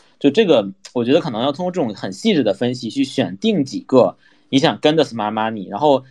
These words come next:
这几个 smart money 可能就只做几个类型的操作，就毕竟我们不能赚到所有钱嘛，就我们可能只 focus 在几个，比如说我就想做蓝筹的这个波段，我可能就是想通过 free mint 去赚钱，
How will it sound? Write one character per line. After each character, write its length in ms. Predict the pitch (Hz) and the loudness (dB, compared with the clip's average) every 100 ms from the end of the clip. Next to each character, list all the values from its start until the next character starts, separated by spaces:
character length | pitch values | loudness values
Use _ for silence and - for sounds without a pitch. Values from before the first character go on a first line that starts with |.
| _ | _
这 120 | 226 | 0
几 80 | 175 | 4
个 80 | 143 | 2
smart 220 | 143 131 | 2 0
money 240 | 143 147 131 | 2 0 -4
可 80 | |
能 140 | 104 127 | -6 -6
就 100 | 175 | -6
只 240 | - 92 | -8 -10
做 220 | - 170 | 2 2
几 280 | 131 - 135 | 2 -4 -16
个 300 | - 165 143 | 0 4 4
类 200 | 110 110 | 2 -2
型 180 | 101 98 | -6 -12
的 100 | 90 | -16
操 220 | - 98 | -10 -8
作， 320 | 98 104 67 - | -8 -8 -10 -10
就 280 | 131 117 104 - | -4 -4 -4 -6
毕 140 | 185 | -2
竟 100 | 190 | 0
我 60 | 117 | -2
们 80 | |
不 80 | 127 | -2
能 80 | 147 | -2
赚 100 | 156 | 0
到 80 | 135 | -2
所 180 | 110 127 | 0 0
有 60 | |
钱 200 | 110 - - | 0 -6 -20
嘛， 80 | - | -4
就 120 | 127 | -2
我 60 | |
们 120 | 117 139 | 0 -4
可 80 | |
能 160 | 117 127 | -4 -4
只 140 | 123 | -4
focus 320 | - 160 170 135 | 0 2 2 0
在 180 | 143 | 0
几 160 | 127 - | -2 -8
个， 220 | - 135 | -2 -2
比 100 | 104 | -2
如 80 | 110 | -4
说 240 | 147 151 - _ _ | -2 -2 -4 _ _
我 120 | 110 | -2
就 80 | 147 | -2
想 220 | 208 107 | 0 -4
做 120 | 107 120 | -2 -2
蓝 200 | 98 147 | -2 -4
筹 180 | 107 | -2
的 240 | 98 104 95 | 0 0 0
这 220 | 110 101 | -4 -6
个 180 | 98 80 | -8 -4
波 180 | - 143 | 0 2
段， 280 | 175 107 - _ _ _ | 2 0 -6 _ _ _
我 120 | 143 | -2
可 80 | 160 | 0
能 120 | 120 | -2
就 120 | 160 | -4
是 100 | 170 | -4
想 200 | 147 123 | -4 -6
通 160 | - 139 | -6 -2
过 100 | 135 | -2
free 180 | 127 127 | -2 -2
mint 240 | 175 156 | -4 -6
去 120 | - 101 | -10 -2
赚 240 | 127 110 | -2 -2
钱， 220 | 95 - | -6 -16